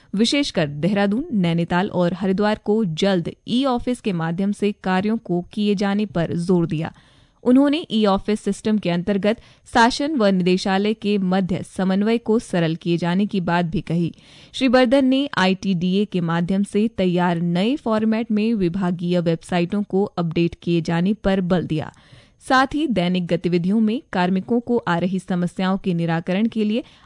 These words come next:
आईटी विभाग द्वारा ई ऑफिस व website update के लिए तकनीकी सहायता व प्रशिक्षण उपलब्धि कराने को कहा। उत्तराखंड मदरसा शिक्षा बोर्ड ने छात्रों को सेना के शौर्य से अवगत कराने के लिए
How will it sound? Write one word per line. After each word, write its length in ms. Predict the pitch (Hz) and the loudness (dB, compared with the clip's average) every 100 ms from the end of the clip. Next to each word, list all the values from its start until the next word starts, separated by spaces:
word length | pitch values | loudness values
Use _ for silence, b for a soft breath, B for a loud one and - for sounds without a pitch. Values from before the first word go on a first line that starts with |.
| B | B
आईटी 340 | 214 247 302 | 0 2 0
विभाग 360 | 294 226 214 202 | 0 0 0 0
द्वारा 420 | 202 208 202 226 - | 0 0 0 -2 -4
ई 140 | 196 226 | -2 0
ऑफिस 380 | 190 185 240 359 - 196 | 0 -2 -6 -6 -8 -2
व 220 | 180 180 | 2 2
website 540 | 180 196 - 226 233 - | 2 0 0 -2 -2 -2
update 400 | 180 170 196 214 | -2 0 0 0
के 180 | - 226 | -2 -2
लिए 220 | 208 226 | 0 -4
तकनीकी 520 | - 190 196 170 175 | -4 -6 -4 -6 -6
सहायता 500 | 185 190 185 190 247 | -6 -4 -2 -2 -4
व 160 | 294 180 | -2 -4
प्रशिक्षण 540 | - 175 196 - 202 | -4 -6 -6 -4 -4
उपलब्धि 600 | 196 175 180 180 175 180 - b b b | -4 -4 -2 -2 -2 -4 -6 b b b
कराने 320 | 233 208 175 | 0 2 0
को 140 | 143 139 | -4 -8
कहा। 300 | 196 160 - _ _ _ _ _ _ _ _ - _ _ _ _ _ _ _ - | -6 -6 -10 _ _ _ _ _ _ _ _ -20 _ _ _ _ _ _ _ -8
उत्तराखंड 520 | 262 285 285 285 294 | -6 0 -2 0 -2
मदरसा 480 | 254 202 208 - 226 | 0 0 -2 -2 -4
शिक्षा 380 | - 190 - 180 | -4 -6 -2 -2
बोर्ड 320 | 165 190 220 | 0 2 2
ने 220 | 226 220 | 0 -2
छात्रों 460 | 262 226 180 202 196 | -4 -4 -4 -4 -6
को 220 | - 190 | -4 -4
सेना 400 | 202 220 220 240 | -4 -4 -2 -4
के 240 | 262 233 | -4 -6
शौर्य 380 | 247 - 202 185 | -6 -4 -4 -4
से 180 | 190 190 | -4 -6
अवगत 420 | - 185 170 175 | -2 -4 -2 -6
कराने 400 | - 185 175 190 | -4 -2 -2 -2
के 200 | 226 226 | -2 -4
लिए 200 | 214 233 | -2 -4